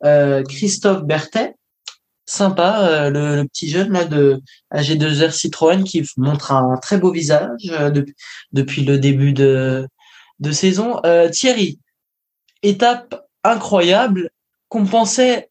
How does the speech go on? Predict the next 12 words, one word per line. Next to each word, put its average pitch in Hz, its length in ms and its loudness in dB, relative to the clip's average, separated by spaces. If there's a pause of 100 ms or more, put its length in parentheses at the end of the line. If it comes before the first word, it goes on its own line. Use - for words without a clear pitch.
(120)
réservée 196 880 0 (460)
aux 139 1120 -2
purs 196 240 0
grimpeurs, 175 640 2
aux 143 180 0
favoris, 170 600 0 (500)
et 165 100 -6
finalement, 202 760 -2 (540)
bah 185 160 0
pas 202 160 2
du 160 160 -8
tout. 139 300 -14